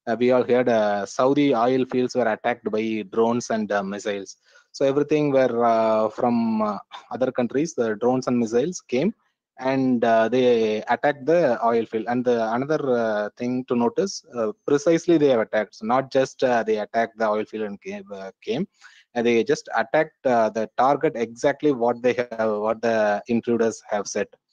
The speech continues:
So that much, uh, powerful, uh, the drones are. And, uh, another, uh,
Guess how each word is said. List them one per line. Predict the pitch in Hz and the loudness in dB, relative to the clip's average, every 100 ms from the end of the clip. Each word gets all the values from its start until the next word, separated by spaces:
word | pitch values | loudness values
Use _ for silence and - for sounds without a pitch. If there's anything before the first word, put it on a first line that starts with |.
| _ _ | _ _
So | - 139 | -4 0
that | 117 131 - | 2 0 0
much, | 151 156 - - | 0 -2 -4 -2
uh, | 135 120 117 | 0 2 0
powerful, | - 127 123 - 139 131 123 | 2 0 2 2 2 2 2
uh, | 113 107 104 | 0 0 -2
the | 101 104 | -4 -6
drones | 104 117 117 - | -2 -2 -2 -4
are. | 110 190 _ _ _ | -6 -6 _ _ _
And, | 123 123 123 123 120 113 | -4 -2 -2 -2 -2 0
uh, | 107 107 | 0 2
another, | 127 151 180 160 135 127 | 0 2 2 4 4 4
uh, | 113 110 104 101 | 4 2 0 -4